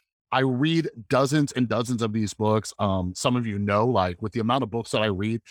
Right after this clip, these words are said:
I always try to keep one in the rotation, like this book from David, that reminds me of all the different cognitive errors that we make, just so they stay fresh in my mind. So no matter what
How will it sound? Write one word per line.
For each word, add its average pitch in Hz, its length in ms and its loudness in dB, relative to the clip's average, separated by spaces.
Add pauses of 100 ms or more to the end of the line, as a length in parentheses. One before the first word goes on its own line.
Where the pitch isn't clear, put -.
(220)
I 127 200 0
always 139 320 0
try 143 140 2
to 127 80 -2
keep - 260 -6
one 110 340 2
in 110 140 0
the 104 160 0
rotation, 101 880 -2 (100)
like 110 360 0
this 104 340 -4
book 110 240 -4
from 101 180 -2
David, 101 380 0 (380)
that 107 420 2
reminds 135 560 0
me 92 260 -2
of 107 160 0
all 120 160 -2
the 120 80 -2
different 113 340 -2
cognitive 110 600 0
errors 104 420 -2
that 98 140 -2
we 104 100 -4
make, 104 380 -2 (300)
just 143 180 2
so 165 80 2
they 139 100 2
stay 135 220 -4
fresh 120 340 -2
in 127 60 -2
my 107 140 0
mind. 110 360 0
So 104 260 -2 (220)
no 123 80 -2
matter 160 220 2
what 120 340 2